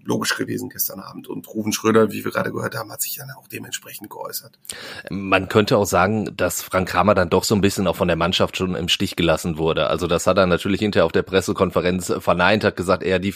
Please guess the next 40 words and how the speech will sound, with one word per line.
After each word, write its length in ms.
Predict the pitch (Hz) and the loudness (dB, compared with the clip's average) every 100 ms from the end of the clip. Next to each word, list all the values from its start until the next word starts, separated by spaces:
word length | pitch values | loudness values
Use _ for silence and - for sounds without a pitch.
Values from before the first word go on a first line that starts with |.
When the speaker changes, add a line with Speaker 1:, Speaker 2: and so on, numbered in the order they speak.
| 92 | -6
Speaker 2:
die 140 | 92 | -4
Fans 340 | - 101 131 | 2 4 2
von 180 | - 117 | 0 0
Schalke 440 | - 113 120 123 98 | 4 4 4 0 2
wurden 440 | 117 117 120 92 | 2 2 -2 -4
im 180 | - 113 | -6 -6
Stich 260 | - 120 - | -2 -4 0
gelassen, 540 | 113 107 - 120 113 - - - | 2 4 2 -2 -4 -6 -16 -2
weil 140 | 98 | 2
denen 160 | 107 113 | 4 2
tut's 320 | 110 95 - | -2 -4 -4
am 140 | 92 | 0
meisten 380 | 87 101 - 104 | 4 4 2 2
weh. 200 | 104 104 - - - - - | 2 2 -4 -20 -20 -8 -2
Aber... 340 | 98 92 85 _ _ _ _ - | 2 2 2 _ _ _ _ -4
Naja, 300 | 95 101 104 | 0 2 2
also 240 | 110 113 | 2 2
man 240 | 110 117 | 2 2
hatte 180 | 123 131 | 2 0
schon 160 | 120 123 | 2 2
nicht 200 | 131 127 | 4 2
das 160 | 113 | 2
Gefühl, 280 | - - 123 | 0 0 2
dass 180 | 117 107 | 2 2
da 100 | 113 | 2
nur 120 | 107 | 2
irgendwie 200 | 110 117 | 0 0
eine 80 | 110 | 2
Mannschaft 420 | 98 98 123 107 | 2 2 0 0
ist, 180 | 107 - | -4 -2
die 100 | 104 | -4
sich 280 | 101 104 - | -2 -4 0
aufbäumt 640 | 110 143 - 104 117 120 | 2 2 2 4 4 2
und 240 | - 104 90 | -2 -2 -2
sich 220 | 113 - | -6 -2
für 120 | 113 | 0
den 160 | 101 95 | 0 0
Trainer 380 | - 98 95 | 2 4 4
einsetzt, 640 | 78 90 90 78 - - | 2 2 0 -4 -10 -16
ne? 120 | - | -16